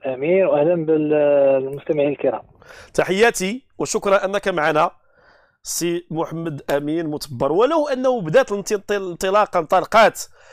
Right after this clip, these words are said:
Speaker 2: لي ريكروتمون
Speaker 1: مم.
Speaker 2: وتفاصيل الأخبار، رسميًا راه يلاه بدا اليوم. آه،
Speaker 1: مم.
Speaker 2: الموعد ديال القيد، إنما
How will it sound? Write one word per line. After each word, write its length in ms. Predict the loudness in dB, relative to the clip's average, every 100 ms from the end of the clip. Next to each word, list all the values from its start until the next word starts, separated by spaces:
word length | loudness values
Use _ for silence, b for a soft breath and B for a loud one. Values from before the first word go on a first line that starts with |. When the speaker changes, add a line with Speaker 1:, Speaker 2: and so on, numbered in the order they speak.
| B B -2
Speaker 2:
لي 180 | 0
ريكروتمون 520 | 2 0 -4 -4 -2 0
Speaker 1:
مم. 60 |
Speaker 2:
وتفاصيل 500 | 0 0 0 0 -2
الأخبار، 480 | -8 -4 2 2 0 0
رسميًا 580 | 0 0 -4 -4 -2 2
راه 60 | 4
يلاه 240 | 4 2
بدا 200 | 4 4
اليوم. 400 | 4 2 -2 -6 -18 _ _ _ b b b b -2
آه، 540 | 2 2 2 0 -2 -4
Speaker 1:
مم. 180 | -4
Speaker 2:
الموعد 480 | -4 -2 -2 -2 -2
ديال 120 | -4
القيد، 400 | -6 -6 -8 -10 -10
إنما 360 | -4 -2 -2